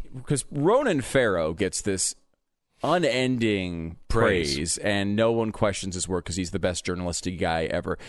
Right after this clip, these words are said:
Speaker 1: He's more journalistic, uh, and more journalisty than any journalist in journalistic history.
Speaker 2: Yes.
Speaker 1: And,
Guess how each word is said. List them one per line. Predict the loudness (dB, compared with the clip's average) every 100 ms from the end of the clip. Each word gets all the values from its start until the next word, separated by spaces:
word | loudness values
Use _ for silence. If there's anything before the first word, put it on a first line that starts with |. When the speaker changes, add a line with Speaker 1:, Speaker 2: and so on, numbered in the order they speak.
| -10
Speaker 1:
He's | -4 0
more | 0 0
journalistic, | 0 0 2 0 0 -2 -4 -6 -18 -20 _ 0
uh, | 2 4 2
and | 0 0
more | 0 0
journalisty | 0 0 0 -2 -2 -2 -4 -8 -20 -10
than | -2 0
any | 2 0
journalist | 0 0 2 0 0
in | -2 -2
journalistic | 0 2 2 2 0 0
history. | -2 -2 -4 -6 -4
Speaker 2:
Yes. | -2 -2 -6 -12 _ 0
Speaker 1:
And, | 4 4